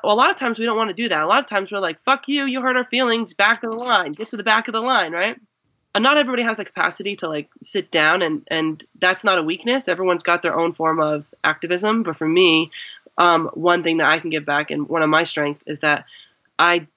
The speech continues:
can, especially as somebody who can present as a cis white male, and not that cis white men are all of the oppressors, but they're one of the major groups of oppressors that people identify. I, I have the privilege to be able to sit down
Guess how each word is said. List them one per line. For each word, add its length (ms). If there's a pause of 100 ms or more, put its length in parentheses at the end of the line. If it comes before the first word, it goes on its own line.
(140)
can, 360
especially 480
as 80
somebody 280
who 60
can 160
present 320
as 160
a 40
cis 300
white 240
male, 320
and 120
not 140
that 100
cis 200
white 160
men 200
are 220 (220)
all 240
of 80
the 120
oppressors, 480
but 320 (240)
they're 160
one 400
of 100
the 100
major 460
groups 320
of 180 (120)
oppressors 400
that 140
people 240
identify. 520 (480)
I, 320
I 140
have 180
the 80
privilege 540
to 80
be 60
able 120
to 60
sit 320
down 480